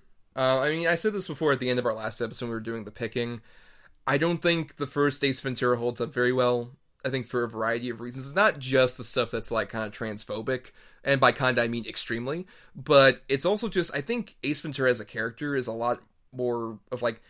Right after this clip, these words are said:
it's Jim Carrey's sort of entire persona just on its own without any kind of structure to it, and that gets really grating to me now. I think, especially with the first Ace Ventura.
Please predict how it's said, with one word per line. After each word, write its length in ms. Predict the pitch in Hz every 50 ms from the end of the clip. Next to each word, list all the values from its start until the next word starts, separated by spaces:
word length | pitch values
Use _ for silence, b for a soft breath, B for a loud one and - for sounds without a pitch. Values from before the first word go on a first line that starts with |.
| b b b b
it's 180 | - 135 139 -
Jim 300 | - 147 160 185 196 170
Carrey's 720 | - - 185 180 175 170 156 139 - - - - - - -
sort 280 | 123 - 143 139 135 131
of 100 | 120 120
entire 380 | 113 110 - 117 131 127 123
persona 640 | 123 - 117 - - 127 123 120 120 117 117 110 92 87 110
just 420 | - - 120 117 - - - - -
on 180 | 113 117 113 110
its 180 | 110 110 - - -
own 320 | 107 107 110 117 123 113
without 200 | 117 113 104 - -
any 220 | - - 107 113 110
kind 320 | - 120 120 127 131 131
of 160 | 135 123 120
structure 400 | - - - 120 120 - - 165
to 240 | - - 185 190 208
it, 180 | 226 226 - B B B B B B B B B B -
and 340 | 123 131 135 135 135 131 123
that 180 | 143 160 160 -
gets 200 | 170 151 - 139
really 180 | 139 131 131
grating 400 | 123 107 120 127 120 123 123 120
to 100 | 110 - 107
me 200 | 92 82 87 87 85
now. 320 | 71 - - - - - _ _ _ _ _ _ _ _ _ _ _ _ _ -
I 80 | 120
think, 220 | 113 117 113 110 117
especially 360 | 107 - 120 107 - 110 107
with 120 | 107 -
the 60 | 98
first 260 | - - 104 101 - 104
Ace 140 | 101 104 -
Ventura. 520 | - 95 - - 92 90 87 80 - -